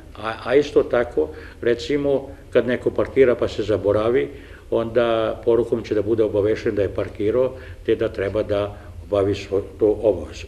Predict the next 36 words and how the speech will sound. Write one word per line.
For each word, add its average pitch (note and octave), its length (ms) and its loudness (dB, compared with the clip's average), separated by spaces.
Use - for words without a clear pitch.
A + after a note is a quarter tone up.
Inače, B2 480 2
e, A2+ 240 4
što A#2+ 120 0
se A2+ 120 -6
tiče C3 440 4
kaznenih A#2+ 600 2
odredaba, A#2+ 680 2
tu C#3 120 2
ništa A#2+ 340 0
nije G#2+ 220 0
promenjeno, A#2+ 640 -4
znači, A2+ 320 -2
i A2 100 -2
dalje G#2+ 260 2
ostaje G#2+ 300 0
hiljadu G#2 340 -4
i G#2 40 0
po G2+ 160 -4
dinara, G#2 460 -2
onaj A2+ 120 0
ko A2 200 0
se A2+ 140 -2
zaboravi G2+ 680 0
da, G2+ 580 0
e, G2 460 4
se G#2 240 4
javi, G2+ 340 4
znači, G2+ 280 -6
da A2 80 2
pošalje G2 440 0
poruku A2+ 400 2
i G2 60 2
sam G#2 380 -6
na A2+ 120 -6
taj G#2 180 0
način F#2+ 380 -6